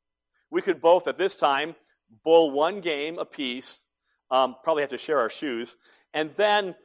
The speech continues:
um, share a root beer." Like, "Okay, we can do this." So back in those days, you had to have a withdrawal slip. Remember those days? Fill out your with-, withdrawal slip, take it to the teller. And on my withdrawal slip, I said, "Five dollars out of my checking account."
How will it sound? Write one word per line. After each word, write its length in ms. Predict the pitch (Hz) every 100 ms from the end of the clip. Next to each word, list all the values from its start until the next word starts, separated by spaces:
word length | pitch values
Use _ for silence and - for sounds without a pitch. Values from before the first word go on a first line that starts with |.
| _ -
um, 420 | 170 156 143 139 _ _ _ _ _ 143
share 640 | - - - 214 220 226 226
a 180 | 170 175
root 340 | 160 208 -
beer." 320 | 147 113 101 - _ _ _ _ _ _ -
Like, 100 | 180
"Okay, 200 | 190 190
we 80 | 185
can 120 | 175
do 100 | 165
this." 320 | 110 - - _ _ _ _ _
So 100 | -
back 220 | 220 240
in 80 | 214
those 240 | 240 277
days, 280 | 214 202 185
you 100 | 202
had 220 | 175 208
to 60 | 196
have 240 | 180 185 180
a 80 | 175
withdrawal 500 | 165 - 180 196 185
slip. 360 | - 131 110
Remember 240 | 139 180 185
those 180 | 185 175
days? 340 | 190 196 185 - _ -
Fill 100 | 175
out 140 | 175
your 120 | 185
with-, 140 | 165 170 165
withdrawal 380 | 139 180 180 180
slip, 320 | 170 175 -
take 160 | 165
it 60 | 165
to 80 | 165
the 80 | 147
teller. 360 | 170 170 170 - _ _ _ _
And 100 | -
on 140 | 185 220
my 100 | 240
withdrawal 340 | 233 208 196
slip, 200 | 185 202
I 80 | 180
said, 240 | - 170
"Five 420 | - 190 196 202 190
dollars 400 | 185 175 151 156
out 100 | 156
of 60 |
my 120 | 151
checking 360 | 147 165 - 143
account." 320 | 123 120 107